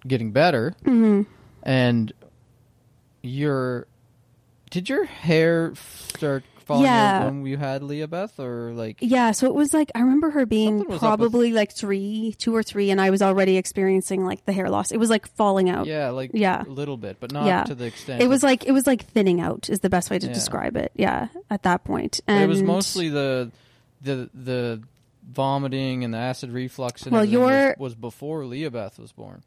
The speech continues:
Speaker 2: Your, yes, yeah, and your thirtieth birthday, I had my eyebrows, like, drawn on. I had barely any eyebrows at that point, so I was
Speaker 1: Yeah.
Speaker 2: losing my eyebrows at that point,
Speaker 1: So that
Speaker 2: hair.
Speaker 1: was six years ago, two thousand twelve?
Speaker 2: Yeah, it was, that was already
Speaker 1: Fourteen?
Speaker 2: kind of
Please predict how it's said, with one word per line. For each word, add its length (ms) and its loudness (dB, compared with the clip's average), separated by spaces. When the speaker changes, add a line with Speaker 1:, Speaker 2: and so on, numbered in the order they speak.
Speaker 2:
Your, 320 4
yes, 460 -2
yeah, 260 0
and 140 4
your 120 4
thirtieth 440 0
birthday, 560 0
I 120 0
had 280 -2
my 160 -2
eyebrows, 460 2
like, 120 0
drawn 260 2
on. 100 2
I 80 2
had 240 0
barely 300 4
any 120 2
eyebrows 360 -2
at 60 -12
that 120 -2
point, 180 -6
so 60 0
I 60 2
was 120 -2
Speaker 1:
Yeah. 60 -2
Speaker 2:
losing 420 2
my 220 2
eyebrows 340 4
at 60 2
that 180 2
point, 380 2
Speaker 1:
So 60 -2
that 60 -2
Speaker 2:
hair. 280 4
Speaker 1:
was 80 4
six 100 0
years 220 -10
ago, 220 -8
two 120 -12
thousand 300 -10
twelve? 380 -8
Speaker 2:
Yeah, 320 4
it 80 -2
was, 360 -2
that 200 -2
was 160 -2
already 260 2
Speaker 1:
Fourteen? 80 -4
Speaker 2:
kind 160 0
of 220 -10